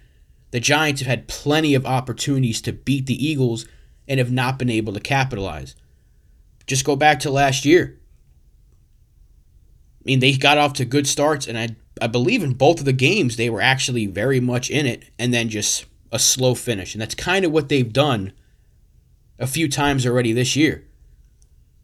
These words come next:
Even go back to week one against Pittsburgh, they got off to a really fast start and then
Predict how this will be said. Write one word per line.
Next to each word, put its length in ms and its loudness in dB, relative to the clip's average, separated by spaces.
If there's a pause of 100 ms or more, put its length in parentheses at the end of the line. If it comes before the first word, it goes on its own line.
(100)
Even 200 2
go 120 2
back 220 0
to 120 -4
week 240 0
one 200 0
against 300 -4
Pittsburgh, 520 -2
they 80 -4
got 160 0
off 120 -2
to 100 -4
a 60 -4
really 360 0
fast 420 -2
start 400 -6 (1300)
and 160 -2
then 420 -6